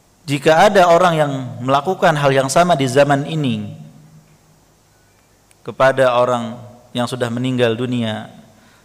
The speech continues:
dari kalangan wali atau orang soleh, maka tidak ada bedanya dengan orang yang di masa lalu yang berlebihan kepada gurunya.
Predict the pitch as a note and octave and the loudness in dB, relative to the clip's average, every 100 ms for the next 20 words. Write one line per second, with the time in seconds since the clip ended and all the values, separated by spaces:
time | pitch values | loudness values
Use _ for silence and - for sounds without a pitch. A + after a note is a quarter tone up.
0 | _ - B2 B2 A#2+ A#2 A#2 A2+ C3 C#3+ | _ -10 -8 -2 -2 0 -2 2 4 4
1 | C3+ A#2+ A2+ A#2+ A#2 A2+ A#2 A2+ D#3+ - | 2 -4 -6 -4 -4 -4 -4 -4 -4 -12
2 | - - _ _ _ - A#2+ D3+ D3 B2+ | -20 -20 _ _ _ -12 -10 -8 -2 -2
3 | A#2 A#2+ B2+ D3 B2+ A#2+ A#2 C3+ C#3+ C3+ | 0 -2 -2 -2 -2 -4 -2 -2 -2 -4
4 | B2 C#3 C#3+ - _ _ _ _ _ _ | -8 -10 -18 -20 _ _ _ _ _ _
5 | _ _ - B2 C3 B2+ B2+ C#3+ D3+ F3 | _ _ -10 -4 -4 -2 0 2 0 -4
6 | E3+ - - - _ _ _ _ - C3 | -8 -18 -20 -20 _ _ _ _ -8 -6
7 | B2+ B2 B2 C#3+ B2+ A#2+ B2 A#2+ A#2 A#2+ | -4 -4 -2 -4 -4 -4 -2 -2 -4 -6
8 | A2+ G#2+ | -6 -8